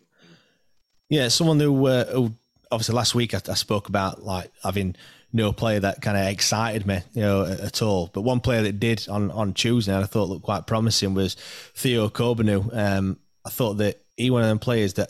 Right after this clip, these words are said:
uh, I said last week, didn't I? Nobody's, nobody's taking one on, no, nobody's running at the defence, and he did exactly that on, on Tuesday. And I thought he took his opportunity quite well. I mean, he, he, he fluffed it a little bit when he, uh, I think he did everything right. You know, had the,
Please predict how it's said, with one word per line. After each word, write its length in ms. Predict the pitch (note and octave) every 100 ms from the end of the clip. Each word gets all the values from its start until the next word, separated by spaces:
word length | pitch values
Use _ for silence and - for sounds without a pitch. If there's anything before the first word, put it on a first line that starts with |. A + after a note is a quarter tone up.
| -
uh, 200 | A2 G#2+ G#2
I 40 |
said 200 | - C#3
last 180 | G#2 -
week, 160 | B2+ A2
didn't 160 | A2
I? 80 | G2
Nobody's, 420 | G2 A2+ G#2+ - _ -
nobody's 280 | C3 G#2+ -
taking 300 | A#2+ - G#2
one 120 | G#2+
on, 220 | A2+ G#2+
no, 80 | G#2+
nobody's 520 | G2+ A2+ G#2+ G#2+ - - - - -
running 320 | G#2+ C3 C3 A#2
at 100 | G#2+
the 100 | G#2
defence, 680 | F#2+ A#2+ B2 B2 - - -
and 80 | A2+
he 120 | C3+
did 120 | A2+ A2
exactly 420 | G2+ A#2 - G#2
that 120 | A#2
on, 200 | G#2 G2
on 180 | G#2+ G2+
Tuesday. 340 | - A2+ G#2+ F#2+
And 60 |
I 40 | F#2+
thought 200 | C3+ G#2
he 60 |
took 240 | - A#2+ A2
his 200 | F#2+ F#2
opportunity 480 | G#2+ - - G#2 F2+
quite 260 | - G2
well. 240 | F#2 G#2+ G2+
I 60 |
mean, 120 | G2+ G2
he, 160 | F#2 - - - - - _ _ _ _
he, 160 | B2 G#2
he 140 | A2+
fluffed 360 | - B2 - -
it 60 |
a 60 | G#2+
little 220 | G#2+ G#2
bit 180 | G#2 G#2
when 120 | A2
he, 240 | G#2+ G#2+ G#2
uh, 240 | G#2 -
I 20 |
think 200 | - A#2
he 40 | G2
did 160 | G2+
everything 380 | A2 F#2 G#2+ G2+
right. 280 | A2 G#2+ G#2+
You 60 |
know, 240 | A2+ G#2 G2 -
had 220 | G#2+ G2+
the, 140 | G2+